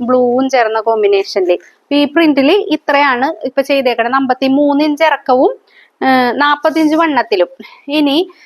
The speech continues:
ഏഹ്, ഇച്ചിരി കൂടെ ലെങ്ത് വേണമെന്ന്, ആ, ഉള്ളവരുണ്ടാവുമല്ലോ, ഹൈറ്റ് കൂടുതലുള്ളവർക്ക് ലെങ്ത് കൂട്ടിയിട്ട് എന്നാ വണ്ണം കുറച്ച് ചെയ്യണം. അപ്പൊ ദേ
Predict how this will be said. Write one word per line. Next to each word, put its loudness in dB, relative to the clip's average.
ഏഹ്, 2
ഇച്ചിരി 0
കൂടെ 2
ലെങ്ത് -2
വേണമെന്ന്, -4
ആ, 2
ഉള്ളവരുണ്ടാവുമല്ലോ, 0
ഹൈറ്റ് -2
കൂടുതലുള്ളവർക്ക് 0
ലെങ്ത് 0
കൂട്ടിയിട്ട് 0
എന്നാ 0
വണ്ണം -2
കുറച്ച് -2
ചെയ്യണം. 2
അപ്പൊ -2
ദേ -2